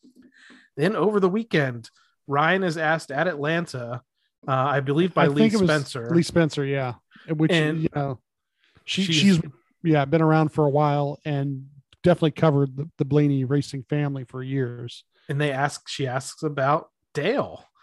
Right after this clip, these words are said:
Speaker 1: um, which was when I, you know, was, you know, posting stuff at S R X, I had tagged Ryan, Dave, and Dale because I thought all three were deserving of being, you know, that hometown hero type driver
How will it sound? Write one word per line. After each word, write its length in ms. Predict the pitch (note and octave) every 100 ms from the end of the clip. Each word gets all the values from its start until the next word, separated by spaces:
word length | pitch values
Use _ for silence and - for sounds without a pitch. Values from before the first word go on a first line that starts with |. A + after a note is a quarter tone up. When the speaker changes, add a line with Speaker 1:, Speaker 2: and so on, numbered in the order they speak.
| _ _ _ -
Speaker 1:
um, 240 | C#3+ C#3
which 200 | D3+ D#3
was 260 | D#3+ D3+ B2
when 300 | C#3 C#3 C#3
I, 220 | C3+ F3
you 300 | F#3+ E3 D3
know, 160 | D3
was, 240 | C#3+ C3+ A#2+
you 120 | D#3
know, 120 | C#3
posting 420 | B2+ D3+ E3 - C3+
stuff 280 | - C3+
at 60 | C3+
S 180 | C#3 -
R 160 | C3
X, 260 | D3 F3 -
I 220 | B2+ C3
had 340 | C3 C3+ C3 B2
tagged 380 | C#3 B2 C3
Ryan, 460 | C3+ C3 C3 C3+ C3+
Dave, 280 | C3 C3+ C3+
and 200 | D#3 E3+
Dale 260 | C3 A#2
because 320 | C#3 C3 C#3 B2
I 100 | A#2+
thought 220 | - C3
all 200 | A#2+ B2 _ _
three 260 | C#3+ E3+ D#3+
were 360 | C3 B2+ B2 - - - _
deserving 600 | C#3+ B2 D#3 D3 C#3 C#3
of 220 | C3 A#2+
being, 380 | C3 C3+ C3 B2+
you 60 | C3
know, 200 | B2+ B2+
that 200 | B2+ C#3+
hometown 520 | C#3+ C#3 C3+ C3+ B2
hero 340 | A2+ D3 C3+
type 280 | B2+ C#3 A#2+
driver 500 | - C3 C3 C3 A#2+